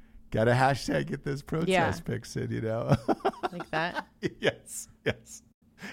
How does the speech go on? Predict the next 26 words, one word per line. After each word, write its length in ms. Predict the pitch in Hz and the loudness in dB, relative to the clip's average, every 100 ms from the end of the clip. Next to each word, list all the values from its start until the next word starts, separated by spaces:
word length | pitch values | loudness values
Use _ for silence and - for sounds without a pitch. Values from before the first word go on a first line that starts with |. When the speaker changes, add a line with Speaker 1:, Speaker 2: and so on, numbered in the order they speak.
| - | -8
Speaker 1:
So 100 | 135 | -4
if 60 | |
you 140 | 139 156 | 0 4
go 160 | 180 | 6
and, 60 | 196 | 8
Speaker 2:
Cool. 440 | 247 165 165 - 139 | 8 6 2 -4 -2
Speaker 1:
if 40 | |
you 100 | 175 | 4
go 160 | 185 196 | 6 6
and 80 | 185 | 6
look 140 | 175 | 4
at 80 | 160 | 4
the 80 | 139 | 2
footage 400 | - 117 110 101 | 4 4 4 2
on 140 | 98 | 2
T 180 | 92 98 | 0 0
M 140 | 85 | 0
Z, 120 | 80 | -2
it's 160 | 80 78 | -2 -4
pretty 240 | - 101 82 | -6 -4 -2
hilarious. 560 | 85 78 73 71 - - | -4 -4 -4 -2 -4 -4
Where 100 | 85 | -4
Speaker 2:
Mm. 40 | |
Speaker 1:
you're 100 | 78 | -4
just 320 | 76 78 - | -6 -8 -8
like, 300 | 78 80 - | -8 -10 -12